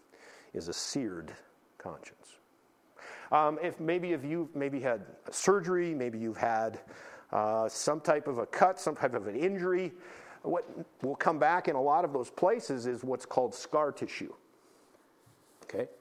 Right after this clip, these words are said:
And scar tissue is <laughs> something that you can really, uh,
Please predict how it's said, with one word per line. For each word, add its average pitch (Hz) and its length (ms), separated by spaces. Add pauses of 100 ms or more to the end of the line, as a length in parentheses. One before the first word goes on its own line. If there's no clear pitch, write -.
(1400)
And 135 100
scar 208 260
tissue 180 360
is 151 80
<laughs> - 100
something - 320
that 170 60
you 208 80
can 196 100
really, 160 380
uh, 147 40